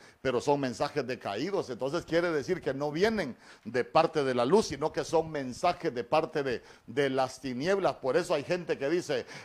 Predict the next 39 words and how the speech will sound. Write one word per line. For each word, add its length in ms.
eh, 540
"Tuve 240
una 180
visión 520
y 80
el 140
Señor 420
me 140
reveló". 580
¿Pero 340
qué 160
Señor 520
le 120
reveló, 640
hermano? 380
Porque 240
a 80
veces 320
son 160
cosas 400
completamente 840
fuera 440
de 100
la 100
Escritura. 680
Entonces 400
quiere 300
decir 280
que 140
no 260
vienen 440
de 100
parte 380
de 140
Dios, 220
sino 260
que 120
son 400
mensajeros. 800